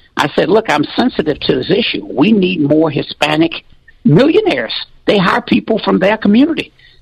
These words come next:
You know, we gotta get diversity in the ranks of people, entrepreneurs. And they said, "Well, we know you're committed to that, and we are as well." I said, "Well, good. What are the numbers?"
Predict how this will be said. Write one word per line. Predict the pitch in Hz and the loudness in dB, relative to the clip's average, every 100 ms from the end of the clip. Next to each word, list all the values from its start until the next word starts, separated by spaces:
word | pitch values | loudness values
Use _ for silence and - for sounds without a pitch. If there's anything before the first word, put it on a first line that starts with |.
| - | -4
You | 196 | 0
know, | 190 | 0
we | 202 | 0
gotta | 277 226 170 | 2 0 2
get | - - - _ _ _ - | -2 -2 -12 _ _ _ -4
diversity | 135 120 151 214 156 156 151 156 - - | -2 2 0 0 -2 -2 -2 -6 -14 -6
in | - | -2
the | 143 | 0
ranks | 120 165 - - | 0 0 -2 -4
of | 135 | -4
people, | 180 175 165 151 143 | -2 0 0 0 0
entrepreneurs. | 151 - - 160 220 226 156 | -2 -2 -2 0 0 -2 -2
And | 127 | -2
they | 139 147 | -2 0
said, | 156 139 | -2 2
"Well, | 135 | 2
we | 135 190 | 2 2
know | 196 | 2
you're | 185 | 0
committed | 170 151 160 - | 0 0 -2 -4
to | - | -4
that, | 143 147 - | -2 -2 -6
and | - _ - - - | -10 _ -20 -8 0
we | 165 | 2
are | 160 147 | 2 0
as | 139 | 0
well." | 147 196 165 | 0 0 0
I | |
said, | 151 185 | -2 0
"Well, | 185 | 0
good. | 180 160 | 0 -2
What | 151 165 190 | 0 2 2
are | 185 | 2
the | |
numbers?" | 208 254 247 - - | 2 2 -2 -8 -10